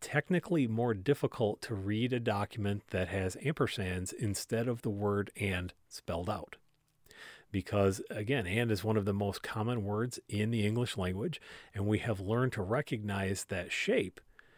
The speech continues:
whereas we may not have seen the ampersand as much, and so it takes us a second to actually interpret that character. It takes us longer to interpret that character than it does the three characters of the word "and," because in our mind,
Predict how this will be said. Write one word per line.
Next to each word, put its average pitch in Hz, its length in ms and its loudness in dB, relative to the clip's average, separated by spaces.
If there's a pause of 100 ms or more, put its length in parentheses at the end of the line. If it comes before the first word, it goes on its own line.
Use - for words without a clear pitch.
(240)
whereas 110 640 4
we 117 220 2
may 123 180 2
not 123 240 2
have 110 140 0
seen 147 240 2
the 110 180 2
ampersand 98 560 2
as 90 340 -2
much, 127 440 0 (100)
and 101 160 -2
so 101 220 2
it 95 120 0
takes - 300 0
us - 140 -2
a 110 60 -4
second 101 360 -2
to 110 120 -4
actually 101 420 2
interpret 104 480 0
that - 240 -2
character. 104 500 -2
It - 60 -16
takes - 220 -2
us 95 80 -4
longer 131 280 4
to 120 120 2
interpret 107 440 2
that 110 200 2
character 98 440 0
than 98 160 -2
it 98 120 -4
does 98 300 0
the - 100 -16
three 147 320 0
characters 98 500 0
of 95 60 -4
the 95 80 -2
word 92 260 -4
"and," 98 340 -4 (500)
because 98 440 2
in 120 180 4
our 107 160 4
mind, 98 560 0